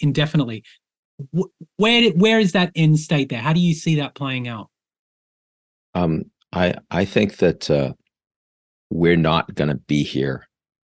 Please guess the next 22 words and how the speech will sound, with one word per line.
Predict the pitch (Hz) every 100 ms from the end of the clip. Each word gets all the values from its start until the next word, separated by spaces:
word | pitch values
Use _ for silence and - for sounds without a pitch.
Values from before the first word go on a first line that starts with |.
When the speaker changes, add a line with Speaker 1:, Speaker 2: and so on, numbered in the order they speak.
| _ _ _
Speaker 2:
in | 85 78
our | 71
present | - 76 73 64
form | - 73 69
for | -
that | 71 -
much | 71 69 -
longer. | 64 55 -
And | 71
I'm | 90
not | 104
a | 95
singularitarian, | - 92 82 78 78 76 - 73 71 69 71 71 _ _ _ _ _ _
but | 85 - 87 -
the | 82 80 87 82
level | 85 87 101 104 65 65 64 - _ -
of | 85 82 80 71 - - _ _ _ _
not | 95 101 120
just | - 110 -
disinformation | 98 - 90 80 82 78 76 -
and | 69
misinformation, | 71 - 62 - 52 - - -